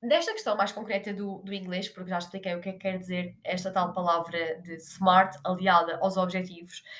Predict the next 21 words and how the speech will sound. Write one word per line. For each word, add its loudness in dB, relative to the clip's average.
e 0
nesta 4
questão 0
do 0
inglês, -2
se -14
calhar 10
na 2
minha 0
situação 0
teria -2
sido, -2
ah, 8
relevante -2
escrever 0
que -10
métodos 0
é 0
que -6
eu -2
usaria, 2